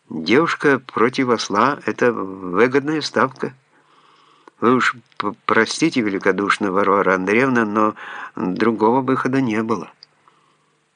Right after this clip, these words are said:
Простить? Варя так качнулась в седле, что едва не съехала на сторону. А если бы вы проиграли? У меня, Варвара Андреевна, есть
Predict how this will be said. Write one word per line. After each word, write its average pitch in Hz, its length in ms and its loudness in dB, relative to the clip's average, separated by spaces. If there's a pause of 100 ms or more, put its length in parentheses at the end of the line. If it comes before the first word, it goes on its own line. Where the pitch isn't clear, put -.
(340)
Простить? 113 1040 -2 (760)
Варя 107 300 4
так 120 280 0
качнулась 117 680 0
в - 80 -6
седле, 120 420 0
что - 200 -2
едва 110 260 0
не 123 120 0
съехала 120 460 0
на 123 240 0
сторону. - 520 -8 (1500)
А 131 100 2
если 208 260 2
бы 208 160 4
вы 214 100 4
проиграли? 170 840 0 (1900)
У 104 100 0
меня, 107 420 2
Варвара 113 460 4
Андреевна, 123 460 0
есть 120 640 -2